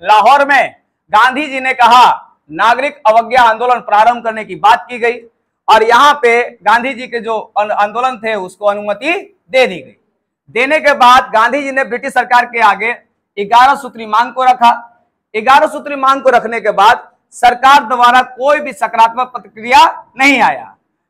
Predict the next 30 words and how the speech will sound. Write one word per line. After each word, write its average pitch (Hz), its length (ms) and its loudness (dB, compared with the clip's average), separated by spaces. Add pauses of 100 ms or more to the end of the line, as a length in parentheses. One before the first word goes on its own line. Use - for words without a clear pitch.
(160)
तब 254 120 0
गांधी 262 340 0
जी 254 80 -12
बोले, 285 220 0
"मत 302 260 2
दो, 226 520 -2
मत 330 100 4
दो, 233 180 -2
हम 240 160 2
start 320 260 2
करते 233 320 -2
हैं।" 180 320 -4 (320)
तो 233 60 0
ओकरा 277 200 4
बाद 269 160 4
बोले 262 340 0
कि 254 100 -6
ठीक 262 300 -8
है, 220 80 -2
गांधी 233 260 -2
जी 247 80 -12
बोले 254 220 -4
कि 254 100 -4
अब 240 260 0
हम 247 240 -4
start 240 320 0
करबे 240 300 -2
करेंगे। 175 400 -6
कौन 202 260 -10
चीज? 247 420 -12